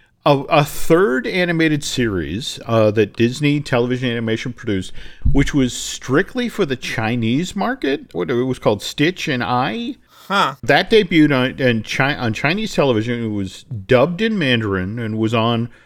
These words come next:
Speaker 1: from March through April of, of two thousand seventeen. And just earlier this year,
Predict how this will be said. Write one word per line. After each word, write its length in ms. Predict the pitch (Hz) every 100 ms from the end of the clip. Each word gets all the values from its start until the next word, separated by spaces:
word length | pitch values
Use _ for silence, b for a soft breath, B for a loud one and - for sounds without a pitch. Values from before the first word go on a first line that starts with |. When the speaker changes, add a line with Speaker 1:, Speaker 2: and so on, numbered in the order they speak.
| b b _
Speaker 1:
from 280 | 135 117 113
March 360 | 117 135 -
through 260 | - 139 135
April 460 | 135 127 127 98 95
of, 120 | 98
of 160 | 120 -
two 140 | 123
thousand 460 | 120 110 107 110 101
seventeen. 880 | - 98 101 95 - 131 90 87 - b b b b b b
And 800 | - 156 147 143 139 139 143 143 -
just 380 | - 165 233 - -
earlier 580 | 143 190 214 208 190 175
this 400 | 113 120 143 -
year, 500 | 123 139 151 185